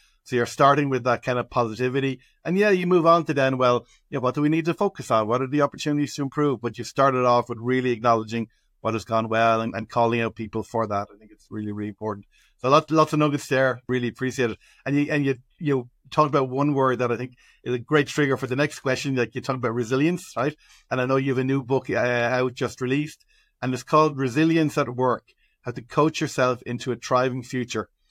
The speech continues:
all about the ability to cultivate re-, resilience. So we have a lot of su-, customer support leaders listening. You know,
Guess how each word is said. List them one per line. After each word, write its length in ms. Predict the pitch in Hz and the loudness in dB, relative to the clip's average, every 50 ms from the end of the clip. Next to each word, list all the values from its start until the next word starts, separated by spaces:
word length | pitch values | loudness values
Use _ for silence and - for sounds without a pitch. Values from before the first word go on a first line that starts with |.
| _ _ _ _ _ _ _ | _ _ _ _ _ _ _
all 260 | 143 135 135 143 147 | 0 4 4 4 4
about 300 | 147 127 139 131 127 127 | 4 4 2 2 2 0
the 240 | - 131 127 127 - - | 0 -2 -2 -2 -4 -6
ability 400 | 120 117 131 123 123 120 123 113 | -4 -2 0 0 0 0 0 -4
to 120 | - 110 | -6 -6
cultivate 440 | - - 123 113 127 110 120 110 - | -4 -4 -4 -4 -4 -4 -6 -4 -4
re-, 200 | 117 117 120 - - | -4 -6 -6 -6 -8
resilience. 600 | 123 117 120 123 120 113 113 107 104 - - - _ _ _ _ _ _ _ _ | -6 -4 -2 -2 -2 -2 -4 -6 -8 -10 -14 -20 _ _ _ _ _ _ _ _
So 100 | _ - | _ 2
we 100 | 135 160 | 4 4
have 60 | 185 196 | 6 6
a 40 | |
lot 160 | 190 180 175 160 | 6 6 6 4
of 80 | 139 | 2
su-, 180 | 123 160 - - _ _ _ _ - | 0 -2 -4 -4 _ _ _ _ -2
customer 480 | - - - - - 135 135 127 123 | 0 0 0 -2 -2 0 2 2 2
support 400 | 123 - 131 120 - 135 135 127 | 0 -4 -6 -4 0 0 0 2
leaders 460 | 123 127 123 123 120 110 - - - _ - | 0 0 0 0 -2 -4 -6 -10 -18 _ -4
listening. 500 | 131 143 156 - - 135 120 123 135 - _ _ _ _ _ _ _ _ _ _ | -2 -2 -2 -2 -2 -4 -4 -4 -4 -6 _ _ _ _ _ _ _ _ _ _
You 100 | - 131 | 0 0
know, 120 | 117 110 | 0 0